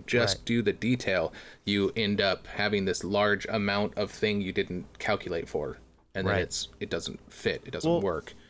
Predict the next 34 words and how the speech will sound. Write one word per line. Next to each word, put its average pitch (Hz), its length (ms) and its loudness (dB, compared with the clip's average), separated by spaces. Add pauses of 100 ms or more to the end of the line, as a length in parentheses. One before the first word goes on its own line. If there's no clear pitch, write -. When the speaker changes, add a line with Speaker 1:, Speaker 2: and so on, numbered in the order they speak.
(160)
Speaker 2:
and 156 200 0
Speaker 1:
and 196 80 4
then 214 80 4
Speaker 2:
his 202 80 0
Speaker 1:
you 190 60 0
throw 165 220 4
it 180 60 4
away. 135 160 4
Speaker 2:
workflow 131 160 2
is, 120 260 -6 (140)
is 120 200 -4
really 120 260 0
interesting 117 420 -4
too, 202 240 -2
where 123 160 2
he 107 160 -2
says, 104 320 -2
you 113 100 -4
know, 101 140 0
he 101 100 -4
writes 104 380 -2
it 104 140 -4
and 101 120 -2
then 101 100 -2
he 98 60 -6
puts - 320 -6
it 98 60 -4
away 107 320 0
for - 240 -8
however 107 400 0
long 104 260 0
he 95 60 -6
needs 113 400 -6
to. 82 300 -6